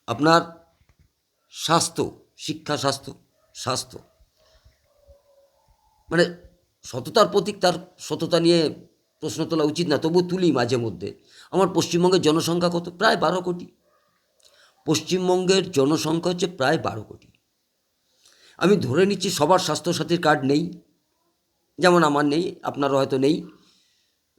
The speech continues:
যারা করেননি বা এর আওতায় আসেননি। আট কোটি লোকের স্বাস্থ্যসাথীর কার্ড আছে। এই আট কোটি লোকের জন্যে নাকি ওনার বড়া-, মানে ব্যয় হয় বছরে এক হাজার দুশো কোটি টাকা।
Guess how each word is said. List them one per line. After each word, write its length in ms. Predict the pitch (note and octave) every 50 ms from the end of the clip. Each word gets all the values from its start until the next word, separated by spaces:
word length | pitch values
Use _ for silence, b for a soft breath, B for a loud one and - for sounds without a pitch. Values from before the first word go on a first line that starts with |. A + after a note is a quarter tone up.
| _ _ _ _ - - - - - -
যারা 220 | - E3+ F3 F3+
করেননি 460 | E3+ F3 D#3 E3 F3 F3+ F3+ F#3 G3+ F#3
বা 120 | F3 F3
এর 80 | E3 D3+
আওতায় 280 | D3 D3 C#3+ D3+ B2+
আসেননি। 540 | A#2 A#2+ - C#3 D3 D#3 D#3+ E3 F#3+ F3+ - - _ _ _ _ _ _ _ _ _ _ _ -
আট 280 | - F3+ A3+ - - -
কোটি 220 | G3 G3 G3 G#3
লোকের 280 | G3+ G3 F#3 G3 G3 F#3 - - - _ _ _ _ _ _ _ _ _ _ _ _ _ _ _ _ _ _ _ _ _ _ _ _ _ _ _ _ _
স্বাস্থ্যসাথীর 580 | - - E3+ E3+ F3+ F#3+ E3+ E3+ F3 F3 F3+ E3+
কার্ড 180 | F3+ F3 E3+
আছে। 340 | F3 E3+ F3 F3+ G3 G3 - _ b b b b b b b
এই 260 | F3 F3 F3 - - _ -
আট 360 | - D#3 E3 E3+ - - -
কোটি 260 | G3+ G3+ F3 A3 A3
লোকের 360 | G3+ G3+ G3+ G3+ G#3+ G3+ E3+
জন্যে 380 | F3 F#3 G#3 G3+ G3+ G#3 G#3 G3+
নাকি 280 | G3 F#3+ F#3 F#3+ G3
ওনার 400 | F#3+ - C#3+ D#3+ E3 E3+ F3+ E3+
বড়া-, 440 | C#3+ A#2 F2+ A#2+ B2+ C#3 D3+ D#3 - - - - -
মানে 180 | B2+ B2+ B2
ব্যয় 600 | A2 - - A2+ A2 D2+ F2 B2 C#3 D3+ D#3+ D3
হয় 200 | D3+ E3+ F3+ F3+
বছরে 760 | D#3+ A#2 A#2+ C3+ C#3 - C#3+ E3+ E3+ F#3 G3+ A3 - - b b b b b b b b -
এক 180 | - F#3 G#3 -
হাজার 400 | - - G#3 E3+ G3 F3+ E3+ C#3
দুশো 240 | D#3 - - D3+ -
কোটি 220 | C3+ A#2 G#2 F2+
টাকা। 240 | G2+ F#2+ - -